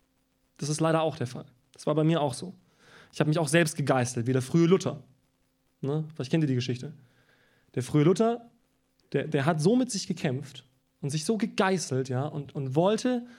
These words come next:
sein Leben unter Kontrolle bringen. Bei ihm war es ja auch so eine krasse Geschichte. Er war unterwegs, ein Blitzeinschlag, ne, oder Gewitter, er kriegt Angst und schreit in diesem Gewitter, „Wenn ich hier lebend rauskomme, werde ich Mönch.“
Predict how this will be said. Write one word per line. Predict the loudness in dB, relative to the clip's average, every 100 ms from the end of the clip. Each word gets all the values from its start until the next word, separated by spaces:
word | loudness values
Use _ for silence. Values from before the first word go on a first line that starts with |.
| -20 -2
sein | 0 4
Leben | 4 4
unter | 2
Kontrolle | 0 2 4 4
bringen. | 2 2
Bei | 2
ihm | 2 2
war | 2
es |
ja | 0 0
auch | 0
so | 0
eine | 0
krasse | 0 0 0
Geschichte. | 0 0 0
Er | 2
war | 2 0 -2
unterwegs, | -2 2 4 4 2 -6 -14 -20 -20 -20 -20 _ -4
ein | 6
Blitzeinschlag, | 6 6 2 2 2 2 2 2 0 -4 -6
ne, | 0
oder | 2 4
Gewitter, | 4 2 4 2 2 -4 -10 0
er | 2
kriegt | 2 0 2
Angst | 4 4 0 -4 -14 -4
und | -2
schreit | 2 4 4
in | 6
diesem | 4 4
Gewitter, | 4 4 4 4
„Wenn | 6
ich | 6
hier | 6
lebend | 6 6 6
rauskomme, | 4 4 4 4 6
werde | 6
ich | 6
Mönch.“ | 6 6 2 -2